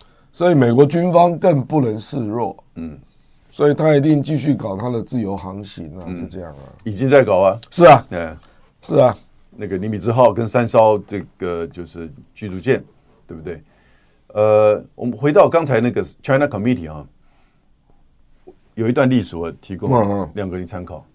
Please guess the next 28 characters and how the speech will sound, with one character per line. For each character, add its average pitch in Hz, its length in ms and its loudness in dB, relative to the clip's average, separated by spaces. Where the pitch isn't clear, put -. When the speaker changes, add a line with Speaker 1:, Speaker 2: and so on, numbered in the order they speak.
Speaker 2:
大 226 140 -2
概 214 180 6
在 170 540 4
差 160 160 -6
不 156 100 -6
多 151 240 0
进 156 240 -4
入 151 140 0
到 113 540 2
一 147 120 -6
次 143 140 -10
大 131 180 2
战， 104 320 -2
呃， 98 360 -4
结 123 220 0
束， 127 300 -2
然 98 120 -2
后 110 160 -6
呢， 104 100 -2
二 131 100 0
次 - 100 -16
大 120 140 2
战 110 140 -6
爆 113 140 0
发 107 140 -2
之 - 160 -12
前 - 240 -14
呢， 85 100 -14